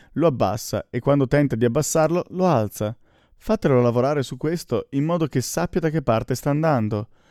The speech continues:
E poi farà cose tipo andare sopra il dito, farà passare una linea di energia di tensione sotto il dito e poi d'improvviso farà allargare e allungare le gambe del trepiedi. Le farà allungare, ancora allungare, allungare.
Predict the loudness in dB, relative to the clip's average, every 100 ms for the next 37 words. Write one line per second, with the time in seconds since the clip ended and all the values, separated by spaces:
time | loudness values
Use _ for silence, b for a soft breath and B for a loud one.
0 | _ _ 0 4 4 2 -2 2 2 4
1 | 4 2 0 0 4 2 2 0 2 2
2 | 2 0 0 2 2 2 -2 -4 b b
3 | b -6 -2 0 0 2 2 2 4 4
4 | 2 2 2 2 2 2 0 0 0 -2
5 | -2 0 2 2 -2 -4 -4 -2 0 -2
6 | -2 -4 b b b 0 4 6 4 2
7 | 2 0 0 -2 b b -2 0 0 0
8 | 2 2 2 2 2 4 2 2 2 2
9 | 2 0 0 0 0 0 -2 -4 -2 -2
10 | -2 -4 -8 -14 _ _ _ -8 -4 2
11 | 4 4 4 4 2 2 2 0 0 2
12 | 2 0 0 0 2 2 2 0 2 0
13 | 0